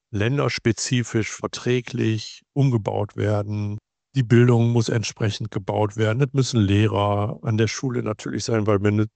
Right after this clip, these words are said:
nützt eine Schule nichts, wo keine Lehrer sind. Äh, die Lehrer müssen motiviert werden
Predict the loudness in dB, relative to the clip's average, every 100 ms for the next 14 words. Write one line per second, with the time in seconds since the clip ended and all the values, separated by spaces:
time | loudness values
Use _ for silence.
0 | _ 0 0 -2 -14 -12 -8 -2 4 4
1 | 4 0 -4 -10 -4 0 4 4 4 2
2 | 2 0 0 -2 -6 -8 -4 0 2 4
3 | 2 0 -2 -4 -2 -4 -2 -2 0 0
4 | 0 -2 -4